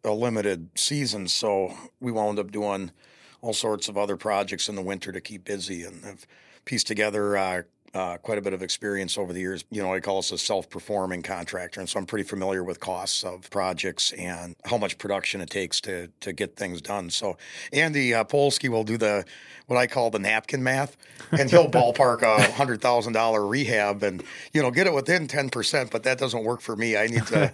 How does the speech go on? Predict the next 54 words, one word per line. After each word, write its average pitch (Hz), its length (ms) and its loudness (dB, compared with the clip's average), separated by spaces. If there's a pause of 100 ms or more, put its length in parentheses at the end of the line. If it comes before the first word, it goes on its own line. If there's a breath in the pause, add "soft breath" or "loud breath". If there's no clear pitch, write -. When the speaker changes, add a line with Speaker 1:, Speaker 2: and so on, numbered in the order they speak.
Speaker 2:
<laughs> 147 340 -2
Speaker 1:
uh, 113 100 4
you 104 100 2
know, 104 100 0
maybe 127 260 2
not 117 220 -2
quite 123 260 0
down 120 240 2
to 117 60 -2
the 113 80 0
nail, 113 340 0
but 98 300 -2
at 113 100 -2
least 117 200 0
down 110 180 2
to 104 60 -4
the 87 80 -6
box 98 400 -4
nails. 98 440 -12
Speaker 2:
Sure. 135 400 2
Speaker 1:
You 113 120 2
know, 104 240 4
and 90 260 -4
Speaker 2:
The 123 100 4
one 131 260 4
percent 110 500 -2
rather 101 240 0
than 101 220 -2
the 104 60 -2
Speaker 1:
Yeah, 117 140 -4
Speaker 2:
ten 104 80 0
percent. 151 420 4
Speaker 1:
you, 156 140 0
I 151 80 6
usually 180 360 4
shoot 156 200 2
for - 200 -2
a 127 40 2
three 135 200 0
percent 120 340 -2
margin 110 340 -2
of 101 80 -2
error. 98 280 -2
Speaker 2:
Nice. 110 380 2
Speaker 1:
So 120 220 2
if 117 80 -4
we're 139 160 4
within 127 260 0
three 123 220 -2
percent, 117 420 -2
that's 113 220 0
a 104 40 -6
tolerable 110 540 2
amount. 98 360 -2